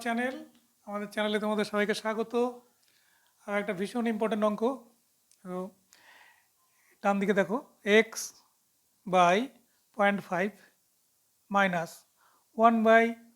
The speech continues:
point zero five plus x by point zero zero five minus one by point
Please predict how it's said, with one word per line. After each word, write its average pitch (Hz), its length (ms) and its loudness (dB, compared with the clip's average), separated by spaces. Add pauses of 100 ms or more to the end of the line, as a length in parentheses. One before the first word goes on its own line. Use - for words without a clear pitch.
(180)
point 233 260 8 (160)
zero 233 160 4 (120)
five 175 220 -8 (360)
plus 214 300 2 (680)
x - 20 -2 (220)
by 175 180 -2 (640)
point 214 240 4 (100)
zero 220 160 2 (100)
zero 208 140 0 (120)
five 185 240 -2 (560)
minus 170 400 -6 (760)
one 220 200 6
by 220 100 6 (160)
point 185 260 -2